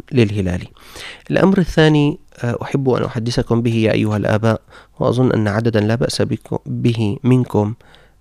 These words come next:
آباء يسمعني الآن، موضوع تفضيل الذكور على الإناث في العطية في الحياة، أو تفضيل الذكور على الإناث في العطية في الميراث.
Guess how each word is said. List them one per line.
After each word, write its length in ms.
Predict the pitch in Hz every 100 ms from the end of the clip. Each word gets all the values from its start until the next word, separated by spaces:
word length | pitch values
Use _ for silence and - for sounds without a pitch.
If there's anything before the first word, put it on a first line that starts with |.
| _ -
آباء 360 | 113 123 127 113
يسمعني 460 | - 131 110 107
الآن، 340 | 95 95 110 110 - - - -
موضوع 420 | 117 127 156 147
تفضيل 760 | - 113 - 127 147 151 151 151 - -
الذكور 760 | 117 110 117 101 - 123 127 117
على 240 | 95 117
الإناث 460 | 107 104 104 117 120
في 240 | - -
العطية 560 | 101 90 107 120 95 98 - _ _ _ _ _ _ - -
في 160 | -
الحياة، 440 | 110 - 113 120 156 - - - _ - - _ - -
أو 320 | 175 208 226 - - _ _ _ _
تفضيل 520 | 135 117 147 160 160
الذكور 580 | 123 127 - - 139 120
على 220 | - 120
الإناث 540 | 139 - 110 104 98 -
في 140 | -
العطية 680 | 139 127 - 156 156 165 170 _ _ _ -
في 140 | -
الميراث. 680 | 113 104 92 85 - -